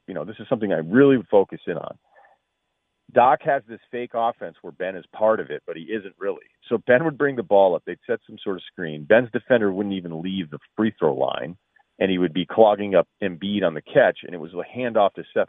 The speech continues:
Curry so that Embiid and Curry could run a two-man game. So, like, Ben got to touch it, but it had nothing to do with it. And the fact that he even, he was out there, like, people get on Doc for doubting Ben. If Doc really wanted to do it right, he would have benched Ben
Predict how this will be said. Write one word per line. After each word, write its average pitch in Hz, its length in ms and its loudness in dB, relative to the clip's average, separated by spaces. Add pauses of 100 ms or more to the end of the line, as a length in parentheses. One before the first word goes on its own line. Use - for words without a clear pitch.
Curry 95 360 -4
so 87 80 -14
that 85 100 -6
Embiid 95 360 -10
and 87 120 -14
Curry 98 300 -2
could 78 120 -16
run 82 160 -2
a 80 140 -4
two-man 92 380 -4
game. 73 280 -8 (320)
So, 120 100 2
like, 110 280 2
Ben 143 220 2
got 127 160 0
to 101 100 -18 (120)
touch 113 240 -4
it, 156 120 -6 (100)
but 101 140 -8
it 101 80 -10
had 107 160 -2
nothing 117 300 -6
to 107 80 -12
do 131 180 -4
with 113 140 2
it. 90 200 -2
And 101 140 -8
the 95 40 -10
fact 120 280 4
that - 100 -20 (100)
he 98 160 -14
even, 110 260 -12 (140)
he 135 120 -8
was 113 220 -12 (180)
out 135 240 4
there, 67 280 -2 (460)
like, - 120 2
people 160 200 0
get 143 140 6
on 104 180 2
Doc 113 320 4
for 107 120 -14
doubting 98 340 -4
Ben. 98 240 -8
If 113 80 -18
Doc 131 260 2
really 139 280 -4
wanted 139 240 0
to 123 80 -16
do 139 200 -6
it 135 80 -8
right, 131 260 2
he 110 100 -12
would 123 120 -6
have 87 160 -20
benched 110 320 -4
Ben 95 140 -6